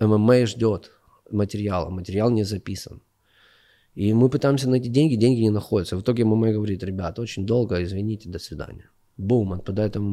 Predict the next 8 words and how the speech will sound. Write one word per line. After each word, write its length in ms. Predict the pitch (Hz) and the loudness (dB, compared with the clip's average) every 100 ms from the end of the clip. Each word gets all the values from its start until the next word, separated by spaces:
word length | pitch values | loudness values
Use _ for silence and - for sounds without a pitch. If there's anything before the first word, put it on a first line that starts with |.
| 95 | -4
M 0 | |
A, 140 | 82 | -4
остаётся 600 | 90 107 - 101 120 95 | -6 -12 -10 -8 -6 -10
только 360 | 90 - 95 - | -10 -8 -6 -6
этот 300 | 87 87 - | -6 -8 -14
старый 280 | - 92 87 | -10 -8 -8
хрыщ. 340 | - 78 - - - - - - - - - - - _ - | -8 -10 -12 -20 -20 -18 -16 -16 -16 -18 -20 -20 -20 _ -6
И 720 | 101 117 117 117 117 113 101 | -2 0 2 4 4 4 2